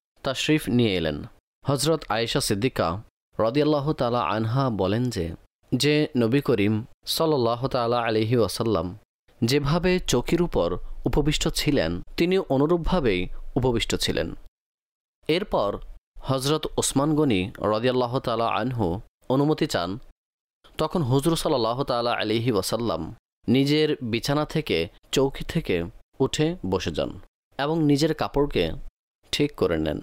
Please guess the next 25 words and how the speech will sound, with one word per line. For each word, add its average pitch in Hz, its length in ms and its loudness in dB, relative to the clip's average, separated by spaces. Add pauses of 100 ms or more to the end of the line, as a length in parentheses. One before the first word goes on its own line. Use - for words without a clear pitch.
(320)
ঠিক - 240 -4
করার 120 260 -2
পর 87 300 0 (280)
হযরতে 131 540 0
ওসমান 110 640 0 (420)
গনি 135 260 4
রাদিয়াল্লাহু 135 440 0
তাআলা 131 180 0
আনহুকে 113 460 0
ভিতরে 104 340 0
আসার 85 340 0
অনুমতি 101 460 0
দেন। 71 180 -2 (920)
যখন 156 440 0 (320)
সকল 165 340 -2
সাহাবা 117 580 -2 (300)
বিদায় 104 320 -2
নিয়ে 139 180 2
যান, 85 300 -2 (640)
হযরত 143 360 -2
আয়েশা 113 360 0
সিদ্দিকা 117 460 0
রাদিয়াল্লাহু 107 560 0
তাআলা 101 560 -2 (380)
আনহা 113 560 -2